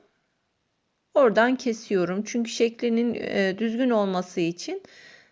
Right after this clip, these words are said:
e, tek sıra şeklinde kapanması gerekiyor. Her tarafının eşit görünmesi için. Bunu yuvarlar isek, e, bir tarafı kalın olacaktır, bir tarafı ince. Onun için bu şekilde fazlasını kesiyoruz.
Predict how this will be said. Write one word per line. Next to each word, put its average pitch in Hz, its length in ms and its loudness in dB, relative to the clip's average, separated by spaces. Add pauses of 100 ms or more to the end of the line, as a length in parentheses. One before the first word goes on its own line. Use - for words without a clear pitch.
(160)
e, 196 220 -2
tek 294 240 -4
sıra 190 460 2
şeklinde 208 600 -2
kapanması 196 680 -4
gerekiyor. 170 500 -2
Her 180 240 0
tarafının 180 600 -4
eşit - 380 -8
görünmesi 170 600 -4
için. 196 380 -6 (640)
Bunu 247 420 2
yuvarlar 214 800 6
isek, 208 540 -2
e, 185 240 0 (300)
bir 233 180 -4
tarafı - 400 -4
kalın 220 320 0
olacaktır, 175 720 0
bir 202 180 0
tarafı 170 400 -2
ince. 190 640 -2 (960)
Onun 247 220 0
için 262 480 -6 (420)
bu - 40 -20
şekilde 196 420 -2
fazlasını 190 640 0
kesiyoruz. 247 800 -2